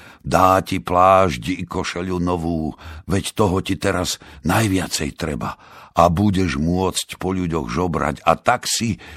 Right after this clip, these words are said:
chlebom nakrmiť brucho. Ten dá ti, kto bude ti chcieť dať. Nezmarný Odysseus božský mu na to zas v odpoveď riekol:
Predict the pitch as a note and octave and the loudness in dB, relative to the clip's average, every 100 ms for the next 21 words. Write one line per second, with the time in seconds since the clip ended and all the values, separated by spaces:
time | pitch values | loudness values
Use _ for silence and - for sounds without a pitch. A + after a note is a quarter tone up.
0 | - - F2 A2 A2 A2 G#2+ G#2 D2 F#2+ | -14 -4 -2 0 0 0 2 0 0 -2
1 | - F#2 F2 E2+ D2 B1+ E2+ C#2+ - B1 | -2 -6 -4 -4 -4 -4 -2 -2 -4 -8
2 | - - _ _ _ _ - C3 C#3 A#2+ | -10 -16 _ _ _ _ 4 6 6 4
3 | G2+ A2+ A#2+ - - G#2+ - - _ - | 2 2 2 0 -2 -2 -4 -16 _ -14
4 | - A2+ F2+ G#2 G#2+ D#2 - - - - | 2 4 6 6 4 2 -2 -8 -6 -6
5 | C2 A1+ G1+ - - - - _ _ _ | -4 -6 -2 -4 -4 -16 -20 _ _ _
6 | _ _ _ _ _ _ _ - E2+ C#3 | _ _ _ _ _ _ _ -2 2 2
7 | A2+ C3 G#2 F#2 D2 B1+ - A2+ A2 - | 4 2 2 0 -2 -2 -2 0 0 -2
8 | D2+ B1+ G1+ G1+ C2+ B1+ - - - F2+ | -4 -6 -8 -8 -6 -6 -6 -6 -6 -6
9 | A2+ B2 - _ - _ D2+ E2 F2+ - | -6 -10 -16 _ -20 _ -2 2 0 -2
10 | A1 E2 F2+ A1 D2+ - C#2 C2+ C2+ C2 | -4 0 0 0 -4 -4 -8 -6 -6 -6
11 | B1+ A#1+ - A1 G1+ | -6 -6 -8 -12 -12